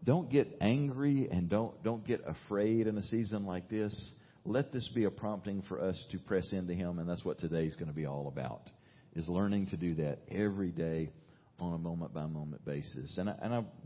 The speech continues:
before I even dive into that, I wanna just say a word specifically about the season that we're in. I mean, right now, this week,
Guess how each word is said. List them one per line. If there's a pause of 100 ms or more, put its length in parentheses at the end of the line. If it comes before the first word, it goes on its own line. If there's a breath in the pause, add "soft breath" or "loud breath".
(100)
before
I
even
dive
into
that,
I
wanna
just
say (1400 loud breath)
a
word
specifically
about (280)
the (180)
season
that
we're
in.
I
mean,
right
now, (180)
this
week,